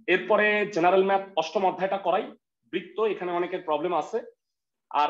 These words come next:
তারপরে হায়ার ম্যাথের নবম অধ্যায়টা পড়াবো ওই ইসে, লগারিদম এবং সূচক। সবাই বুঝতেছো আমার কথা?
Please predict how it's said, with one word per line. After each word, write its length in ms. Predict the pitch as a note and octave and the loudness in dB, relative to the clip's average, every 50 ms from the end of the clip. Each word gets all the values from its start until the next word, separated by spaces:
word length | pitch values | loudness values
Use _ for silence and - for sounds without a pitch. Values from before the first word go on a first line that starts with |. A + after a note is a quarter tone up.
| - - | 0 -2
তারপরে 340 | F3+ E3 E3+ F3+ F3+ F3+ E3+ | -4 -4 -4 -2 -2 -2 -2
হায়ার 300 | - D3+ E3 F3+ F#3 F#3 | 0 0 0 0 0 -2
ম্যাথের 300 | F#3+ F#3 - G3+ F#3 F3 | -4 -6 -8 -8 -8 -6
নবম 340 | D#3+ D#3+ E3+ F#3 G#3+ A3 G#3+ | -4 -4 -2 -2 0 -2 -2
অধ্যায়টা 360 | F#3+ - - D3 C#3+ - B2+ | -2 -4 -8 -10 -10 -10 -10
পড়াবো 320 | - B2 A2+ A2 A2+ A2+ G#2 G2 - - _ _ _ | -8 -6 -6 -6 -6 -6 -6 -6 -8 -8 _ _ _
ওই 340 | A2+ A2+ A2 G#2+ G#2+ - _ _ _ | -18 -16 -16 -16 -18 -20 _ _ _
ইসে, 240 | - - - - - _ _ _ _ _ _ _ _ _ _ _ _ _ A#2+ C3 D#3 | -20 -20 -20 -20 -20 _ _ _ _ _ _ _ _ _ _ _ _ _ 0 2 4
লগারিদম 440 | E3 E3+ F#3+ F#3+ F#3 G#3+ A3 A3 | 4 6 4 4 4 2 0 0
এবং 260 | G3 F3 F3 E3+ E3 E3 | 0 0 0 -2 -4 -6
সূচক। 400 | - - G3 - - - - - _ _ _ _ _ _ _ _ _ _ _ _ _ _ _ _ - | -8 -12 -12 -12 -12 -12 -14 -16 _ _ _ _ _ _ _ _ _ _ _ _ _ _ _ _ -8
সবাই 240 | - - F3 F#3 F#3+ | -2 2 4 4 4
বুঝতেছো 340 | F3+ G#3 - C4 B3 B3 G#3+ | 4 2 0 0 2 2 4
আমার 160 | F3+ F#3 F3+ | 4 4 2
কথা? 260 | E3 E3 - A#3 A#3+ | 0 -2 -4 -4 -8